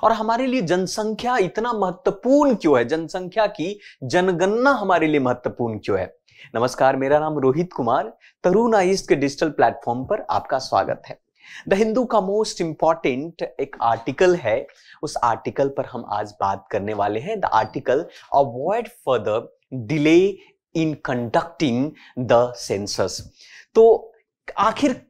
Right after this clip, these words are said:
क्यों भारत के अंदर में, क्योंकि आप सभी को पता होगा कि हर दस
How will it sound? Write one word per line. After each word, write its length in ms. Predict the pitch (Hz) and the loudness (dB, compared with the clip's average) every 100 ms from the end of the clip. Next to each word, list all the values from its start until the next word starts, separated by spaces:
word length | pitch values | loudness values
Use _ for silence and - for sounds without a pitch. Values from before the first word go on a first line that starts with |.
| - | -2
क्यों 280 | 247 285 | 4 4
भारत 360 | 220 185 196 196 | 2 0 0 -2
के 60 | 180 | -2
अंदर 260 | 160 175 180 | 0 2 2
में, 280 | 175 196 - _ | 0 -4 -10 _
क्योंकि 240 | - 175 202 | -8 -2 0
आप 160 | 175 | 0
सभी 440 | - - 214 185 226 | -2 -4 -2 -2 -2
को 160 | - | -2
पता 280 | 143 143 - 113 | -2 0 2 0
होगा 400 | 113 104 110 131 - _ _ _ _ | 0 0 0 0 -6 _ _ _ _
कि 100 | 214 | -4
हर 300 | - 269 262 | 0 2 2
दस 220 | 185 180 | 4 2